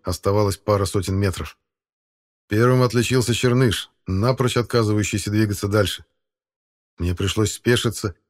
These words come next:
и, ухватив Драгу за холку, принудительно потащить за собой. Причина остановки стала ясна лишь через несколько шагов. Я почувствовал столь лютую, направленную на меня ярость, что невольно сбился с шага.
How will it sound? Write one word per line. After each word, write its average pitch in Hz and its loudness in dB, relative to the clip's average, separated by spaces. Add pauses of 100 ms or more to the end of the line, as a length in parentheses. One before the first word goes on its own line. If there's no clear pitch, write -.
и, 101 -4
ухватив 104 0
Драгу 113 4
за 107 2
холку, 135 0
принудительно 110 0
потащить 104 -2
за 98 -2
собой. 95 -2 (920)
Причина 110 0
остановки 113 0
стала 117 0
ясна 117 0
лишь 113 0
через 101 -2
несколько 101 -2
шагов. 95 -4 (300)
Я 82 -2
почувствовал 104 -2
столь 131 0
лютую, 107 0
направленную 101 0
на 98 0
меня 104 2
ярость, 98 0 (160)
что - -6
невольно 113 4
сбился 113 2
с - -2
шага. 110 0